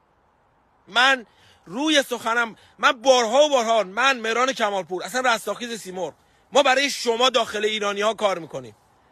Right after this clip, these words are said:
خارج از کشوری ها رو ولشون کردیم. اصلاً به قول معروف چیزن،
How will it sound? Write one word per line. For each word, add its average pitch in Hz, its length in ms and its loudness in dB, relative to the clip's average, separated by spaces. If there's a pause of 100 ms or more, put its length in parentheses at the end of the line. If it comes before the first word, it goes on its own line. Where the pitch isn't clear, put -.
(260)
خارج 240 320 2
از 233 140 0
کشوری 220 340 -4
ها 247 60 6
رو 254 100 6
ولشون 254 320 2
کردیم. 147 260 -8
اصلاً 208 240 -6 (1040)
به 185 100 -4
قول 226 160 2
معروف 214 300 2
چیزن، 208 380 0